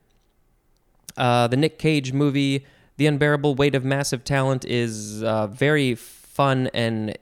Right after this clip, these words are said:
interesting and good. And, uh, it's just, watch it and then just think about, like, what it was like for him to make that movie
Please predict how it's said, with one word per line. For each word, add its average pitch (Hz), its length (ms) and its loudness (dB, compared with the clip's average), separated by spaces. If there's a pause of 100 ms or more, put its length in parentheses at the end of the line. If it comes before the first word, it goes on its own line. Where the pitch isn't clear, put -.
(100)
interesting 127 500 -2
and 113 160 -2
good. 120 380 2 (380)
And, 110 300 0
uh, 101 300 2
it's 107 160 -8
just, 110 220 -8 (1200)
watch 175 380 -2
it 269 160 -2
and 165 140 -2
then 180 100 2
just 170 220 -4
think 185 240 -2
about, 135 400 0 (360)
like, 127 420 -4
what 139 360 0
it 170 100 2
was 127 200 -2
like 127 240 0
for 117 160 -2
him 131 280 -2
to 113 100 -6
make 113 260 -4
that 110 180 -2
movie 98 440 -4